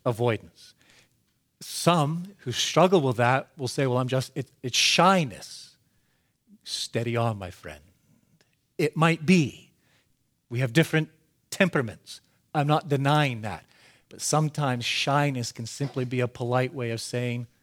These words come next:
or identifying an inferiority complex. And it is avoidance. Why? Because people don't want to be reminded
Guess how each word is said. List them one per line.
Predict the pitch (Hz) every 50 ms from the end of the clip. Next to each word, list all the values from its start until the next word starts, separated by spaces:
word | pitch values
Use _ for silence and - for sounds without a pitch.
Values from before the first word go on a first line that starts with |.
| _ _
or | - 110
identifying | 107 107 120 120 113 117 - - 120 110 110 110 110 123 -
an | - 127 110
inferiority | 113 113 - - 131 120 113 113 113 117 131 131 131 123 - 113
complex. | 107 - - 107 92 98 - - 110 95 - - - - - - - _ _ -
And | 165 127 123 117 117
it | 110 113
is | 117 -
avoidance. | 117 110 107 110 113 127 151 156 156 143 117 123 - - - - - -
Why? | 127 131 143 139 117 90 - - _ _ _ _
Because | - 131 117 - 120 -
people | - 143 127 - 127 123
don't | 117 131 131 131
want | 131 127 123 123 -
to | 127
be | 113 127 123 123
reminded | 120 117 117 123 135 143 160 160 151 123 - 107 113